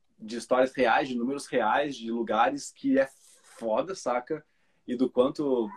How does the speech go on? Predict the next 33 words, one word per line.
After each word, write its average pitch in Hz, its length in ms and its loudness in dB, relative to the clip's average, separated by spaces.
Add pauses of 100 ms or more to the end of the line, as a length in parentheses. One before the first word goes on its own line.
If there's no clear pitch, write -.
enfim, 127 420 2
a 98 80 0
gente 113 260 2
é 117 80 8
abençoado, 117 720 2
tá, 110 100 0 (200)
tem 113 140 0
internet, 113 640 -2
tem 113 120 -8
saúde, 107 540 -2
tá 110 80 -4
ligado? 101 260 -2
Tá - 140 -6
tranquilo, 110 580 -2
tá 95 140 -4
bem, 120 440 2 (680)
não 139 200 10
tá 117 140 2
em 123 80 2
guerra, 123 540 6
saca? 113 440 -4
Velho, 110 300 0
se - 180 -16
fosse - 280 -6
dar 151 120 0
o 175 80 0
passado, 110 640 -4
mano, 98 220 -10
<laughs> - 20 -4
era 131 520 2
um 120 120 -4
absurdo, 127 720 -2
cara. - 300 -12